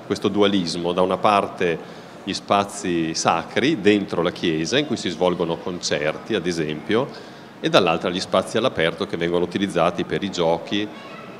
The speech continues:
come questo delle lezioni di Miss Capretta, altra invenzione locale, o altri giochi tradizionali in cui prevale l'elemento del contatto fisico.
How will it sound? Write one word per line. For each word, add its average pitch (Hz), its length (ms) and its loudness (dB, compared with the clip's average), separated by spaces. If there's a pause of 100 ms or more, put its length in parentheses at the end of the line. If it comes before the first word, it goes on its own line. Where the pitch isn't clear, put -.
(180)
come 85 240 -4
questo 87 400 2
delle 82 220 2
lezioni 85 440 0
di 80 60 -2
Miss 90 220 0
Capretta, 92 680 0
altra 90 380 0
invenzione 82 720 -2
locale, 92 640 0
o 113 140 0
altri 127 260 0
giochi 120 300 0
tradizionali 107 800 2
in 82 60 -4
cui 104 140 -2
prevale 117 420 4
l'elemento 110 640 2
del 98 260 2
contatto 90 680 0
fisico. 82 640 -2